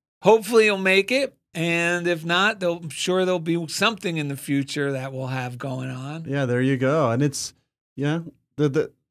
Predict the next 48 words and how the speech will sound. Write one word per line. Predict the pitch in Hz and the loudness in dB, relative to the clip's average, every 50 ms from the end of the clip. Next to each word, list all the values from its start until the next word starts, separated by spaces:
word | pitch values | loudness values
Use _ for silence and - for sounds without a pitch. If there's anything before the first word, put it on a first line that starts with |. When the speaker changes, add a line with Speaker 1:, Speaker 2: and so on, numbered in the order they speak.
| _ _ _ | _ _ _
Speaker 2:
this, | 156 165 156 - - - - - _ - | -2 -2 -2 -2 -6 -10 -12 -12 _ 0
all | 156 175 170 170 185 220 233 | 2 4 4 4 4 4 2
this | 233 226 - | 2 0 -2
is | 208 202 180 | -4 -4 -4
about | 190 175 196 190 185 180 151 | -2 0 0 2 2 0 0
the | 143 151 143 | 0 0 0
ability | 131 120 - 147 147 165 180 185 185 190 180 | 0 0 0 0 0 2 2 0 0 -2 -2
to | 170 147 | -4 -4
continue | - 165 120 - - 156 160 170 170 170 | -6 -8 -10 -6 -6 -4 -2 -2 -2 -2
to | 156 147 | -2 -2
be | 123 113 123 127 143 147 | -4 -4 -4 -2 -2 0
yourself. | 139 139 127 127 127 127 - - 113 107 104 104 107 - | 0 0 -2 -2 -4 -6 -6 -6 -4 -4 -4 -6 -6 -8
Speaker 1:
Yes. | 175 185 226 269 311 349 330 208 - - - - - - _ _ | 0 2 4 4 4 4 2 0 -2 -6 -8 -10 -14 -18 _ _
Speaker 2:
And | - 120 117 113 | -6 -4 -4 0
wake | 117 131 139 135 - | 0 0 0 2 2
up | 135 120 | 0 -2
from | 123 - 123 123 | 0 -2 -4 -4
the | 120 | -2
hypnosis. | 113 127 - - 120 113 110 104 - 104 95 - | -2 -4 -4 -4 -6 -6 -6 -6 -6 -8 -8 -6
You | - 175 | -6 -4
think | 214 208 | -2 -2
about | 185 160 143 131 | 2 2 4 4
it, | 127 123 110 107 | 4 2 0 0
the | 135 135 | 0 0
geniuses | 127 117 123 147 175 190 190 175 151 - 156 151 143 135 127 | 0 -2 -2 -2 -2 0 0 0 0 0 -2 -2 -2 -2 -4
oftentimes | 127 117 - 147 156 151 175 165 160 160 147 143 127 | -6 -4 -2 -2 -2 -2 -2 -4 -2 -2 -2 -2 -2
were | 127 131 | -2 -4
just | 123 139 160 147 - | -2 -2 -4 -2 -2
the | 160 156 151 | 0 0 0
ability | 131 131 147 156 165 165 165 151 | 0 2 2 2 2 2 2 2
to | 135 120 | 0 -2
see | - - 165 165 | -2 -4 -2 -2
the | 156 143 143 | 0 2 2
obvious | 131 127 139 151 151 165 151 - | 2 4 2 2 2 0 -2 -2
when | 139 131 | -2 0
everyone | 139 156 156 160 160 156 151 147 | 0 0 2 2 2 2 2 2
else, | 143 143 143 135 - | 2 0 0 0 -2
for | - 135 | -6 -8
some | 113 - - 156 147 156 165 165 | -8 -4 -4 -2 0 0 0 0
reason, | 156 147 143 147 139 117 113 110 | 0 2 2 2 0 0 -4 -4
was | 107 107 101 | -6 -4 -4
like, | 110 101 92 - _ _ _ _ _ _ | -4 -6 -6 -8 _ _ _ _ _ _
"That's | 143 160 - | -2 0 0
a | 175 | 0
sin | 147 - - 233 262 247 175 | 0 2 4 4 4 4 4
to | 147 139 | 2 2
think | - 156 147 135 - | 2 0 0 0 0
that. | 135 120 107 101 - | -2 -2 -2 -4 -6